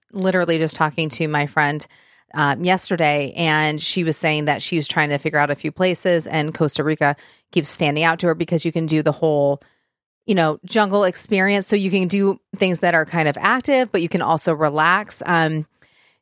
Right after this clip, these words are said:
do you have any recommendations on where,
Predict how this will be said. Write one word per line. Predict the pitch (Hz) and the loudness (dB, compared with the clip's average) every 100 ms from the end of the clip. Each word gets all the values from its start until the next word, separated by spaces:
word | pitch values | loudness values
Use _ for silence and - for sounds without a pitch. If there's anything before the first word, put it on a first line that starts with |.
| - | -4
do | 214 | -2
you | 214 240 269 262 | 0 2 2 0
have | 277 220 214 208 196 180 - | 0 0 2 2 0 -2 -2
any | 190 180 | 0 2
recommendations | 170 175 175 160 160 - 202 202 185 | 2 0 -2 2 0 2 0 0 0
on | 170 160 156 - 165 | 2 2 -2 -6 -2
where, | 156 151 156 165 175 | 2 4 4 2 -2